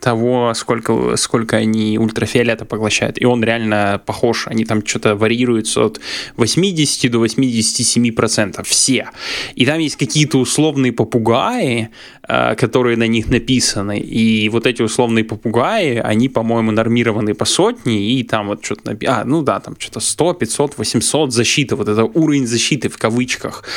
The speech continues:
Но реально разница между самым сильным и самым слабым, там, я не знаю, ну, пять процентов, типа.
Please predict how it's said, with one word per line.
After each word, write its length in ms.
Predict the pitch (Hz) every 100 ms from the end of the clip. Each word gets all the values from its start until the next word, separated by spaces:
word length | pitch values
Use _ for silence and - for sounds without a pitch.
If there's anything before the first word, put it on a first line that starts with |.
| - -
Но 100 | 123
реально 360 | 131 214 202 120
разница 440 | 160 170 135 127
между 260 | 117 113 110
самым 320 | 123 120 107
сильным 460 | - 190 202 123 110
и 20 |
самым 320 | - 120 110
слабым, 420 | 110 123 135 107
там, 160 | 98 98
я 80 | 98
не 120 | 104
знаю, 200 | 98 92
ну, 120 | 107
пять 420 | 107 - 113 110
процентов, 540 | - 110 - 110 - -
типа. 340 | - - 117